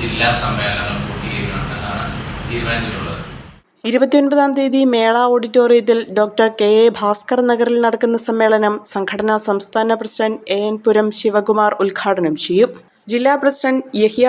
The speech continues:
Speaker 2: പരീദ് ചടങ്ങിൽ അധ്യക്ഷത വഹിക്കും. ജില്ലാ സെക്രട്ടറി രാജേഷ് കുമാർ യു, കേരള വ്യാപാരി വ്യവസായി ഏകോപന സമിതി ജില്ലാ പ്രസിഡന്റ് പി സി ജേക്കബ്, ഭാരതീയ വ്യാപാര സംഘ് സംസ്ഥാന ജനറൽ സെക്രട്ടറി എസ് സന്തോഷ്, കേരള വ്യാപാരി വ്യവസായി സമിതി ജില്ലാ പ്രസിഡന്റ് റോബിൻ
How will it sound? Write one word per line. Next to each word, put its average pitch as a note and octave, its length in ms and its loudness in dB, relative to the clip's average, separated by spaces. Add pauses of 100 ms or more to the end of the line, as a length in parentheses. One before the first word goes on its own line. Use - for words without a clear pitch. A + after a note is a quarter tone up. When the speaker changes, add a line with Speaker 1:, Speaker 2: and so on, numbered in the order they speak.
(100)
Speaker 2:
പരീദ് A#3 440 2
ചടങ്ങിൽ A3 320 2
അധ്യക്ഷത G3+ 500 -2
വഹിക്കും. F#3 340 0 (540)
ജില്ലാ B3 200 2 (120)
സെക്രട്ടറി C4+ 440 4 (140)
രാജേഷ് A#3 440 4
കുമാർ A#3+ 280 2 (100)
യു, A3+ 140 2 (340)
കേരള A#3+ 220 2 (140)
വ്യാപാരി A#3+ 480 2
വ്യവസായി C4 400 2
ഏകോപന B3+ 400 2
സമിതി B3 300 0 (140)
ജില്ലാ A3 320 2
പ്രസിഡന്റ് A#3 480 0
പി A3 160 0
സി A#3 120 -4 (100)
ജേക്കബ്, G#3 420 0 (160)
ഭാരതീയ A#3 540 0
വ്യാപാര A#3 380 2 (140)
സംഘ് A#3 300 -2 (160)
സംസ്ഥാന A3+ 560 0 (100)
ജനറൽ G#3+ 300 0 (100)
സെക്രട്ടറി A3+ 460 -2 (160)
എസ് G#3 220 -4
സന്തോഷ്, F#3+ 500 -6 (380)
കേരള B3 360 2
വ്യാപാരി B3 460 2
വ്യവസായി B3+ 400 2
സമിതി B3 260 -2 (120)
ജില്ലാ A3+ 220 2 (100)
പ്രസിഡന്റ് A#3 440 -4
റോബിൻ G3+ 240 2